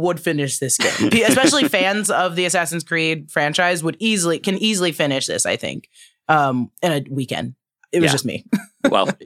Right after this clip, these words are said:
Speaker 2: it's October twenty twenty-three, so the bar is high right now for
Speaker 1: You got
Speaker 2: actually
Speaker 1: to.
Speaker 2: f-, finishing
Speaker 1: Yeah.
Speaker 2: video games. Okay, we'll get into that much more, but now that we have teased our stances for this episode, let's tease what else is coming up on the Ringerverse and our sister feed, House of R.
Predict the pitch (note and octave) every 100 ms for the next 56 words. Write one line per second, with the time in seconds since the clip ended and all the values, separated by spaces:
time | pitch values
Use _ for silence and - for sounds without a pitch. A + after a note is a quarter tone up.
0 | - - C#3 - C3+ B2+ G#2 G2 G2 F2
1 | - E2 - D2+ - - F2 - G#2 A#2
2 | G#2+ G2 F#2+ - E2 E2+ - - G2+ -
3 | - - - A2 - F3+ G3 D#3 D3+ D#3+
4 | - A#2+ G#2+ - C#3 - - - - -
5 | - - - - - - - G2 D2+ -
6 | _ _ A#2 A2+ C3 A2 G2+ G#2 F#2+ F#2+
7 | G#2+ G2 - F#2 F2+ A2 - A#2+ C#3 C3
8 | A2+ A2 - - C3+ B2 B2 - A2+ A2
9 | - A#2 G#2 A2+ G2+ G#2 G2+ G#2+ G#2+ G#2
10 | - G#2 G2+ D#3 - - A3 G3 F#3+ -
11 | F3+ F3+ F3+ D3+ - E3 E3 E3 - -
12 | C#3+ C#3+ C3+ D3+ B2 A2 A#2+ - - G#2+
13 | G#2 G#2 - G2+ - G3 G#2 - E2 F#2
14 | G2+ F2+ - A2 G2+ F2+